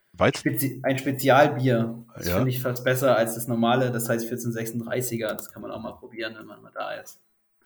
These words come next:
Speaker 1: Vierzehn sechsunddreißig heißt das, oder?
Speaker 2: Vierzehn sechsunddreißig heißt das, ja.
Speaker 1: Okay. Und, äh,
Speaker 2: Das ist
Speaker 1: welche
Speaker 2: ein
Speaker 1: Richtung geht das?
Speaker 2: Landbier.
Speaker 1: Geht das, geht das so,
Speaker 2: Das ist
Speaker 1: so
Speaker 2: so ein
Speaker 1: im
Speaker 2: Landbier.
Speaker 1: Kellerbier?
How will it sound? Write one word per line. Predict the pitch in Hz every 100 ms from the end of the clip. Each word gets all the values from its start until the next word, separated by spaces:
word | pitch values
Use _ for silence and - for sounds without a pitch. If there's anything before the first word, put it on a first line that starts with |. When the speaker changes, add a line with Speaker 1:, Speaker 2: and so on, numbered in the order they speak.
| -
Speaker 1:
Vierzehn | - 113 - 113
sechsunddreißig | 110 98 90 113 - -
heißt | 80
das, | 80 76
oder? | 80 85
Speaker 2:
Vierzehn | - 131 131 131
sechsunddreißig | 120 113 123 101 117 117 117
heißt | 104 -
das, | - -
ja. | - 147 -
Speaker 1:
Okay. | 85 - - 95 - _ _ _ _
Und, | 71 87 71
äh, |
Speaker 2:
Das | 85 85 76 85
ist |
Speaker 1:
welche | 90 -
Speaker 2:
ein | 104
Speaker 1:
Richtung | 113 110
geht | 120
das? | 113
Speaker 2:
Landbier. | - 104
Speaker 1:
Geht |
das, | 95 - - 82
geht | 95
das | 90
so, | 92
Speaker 2:
Das | 87
ist | 92
Speaker 1:
so | 90
Speaker 2:
so | 78
ein | 113
Speaker 1:
im |
Speaker 2:
Landbier. | 113 110 107
Speaker 1:
Kellerbier? | 117 120 135 127